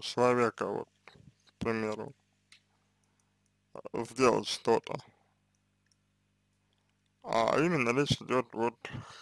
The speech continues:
как раз прорваться, что, что вам хочется, чего. Вот, это, кон-, это разные вещи, поэтому, а, сейчас,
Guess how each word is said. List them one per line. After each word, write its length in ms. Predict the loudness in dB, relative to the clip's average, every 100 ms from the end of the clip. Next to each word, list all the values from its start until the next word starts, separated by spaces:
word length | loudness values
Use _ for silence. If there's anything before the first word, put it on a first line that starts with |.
| -20 -8
как 220 | -6 -2
раз 300 | 0 0 -2 -10 -20 -20 -18 -18 _ _ _ _ _ _ _ _ -20 _ _ _ _ _ -18 -2
прорваться, 720 | 2 6 6 4 2 -4 -2
что, 360 | -2 -2 -2 -2 -2
что 220 | -6 -2 4
вам 320 | 4 2 -6 _ _ _ -8
хочется, 480 | -6 -6 -12 -14 -18 -18 -18
чего. 380 | -10 -8 -8 -10 _ _ _ _ _ _ _ _ _ _ _ _ _ _ _ -6
Вот, 260 | -4 -2 -2
это, 160 | -2
кон-, 240 | 2 2 2
это 260 | 0 4
разные 340 | 6 6 4 2
вещи, 420 | 2 0 -4 -6 -14 -12
поэтому, 640 | -8 -6 -6 -6 -6 -8 -12 _ _ _ _ _ _ -16 -14
а, 540 | -10 -10 -8 -8 -8 -8 -8 -10 -12 -14 _ -6 -6
сейчас, 360 | -4 2 4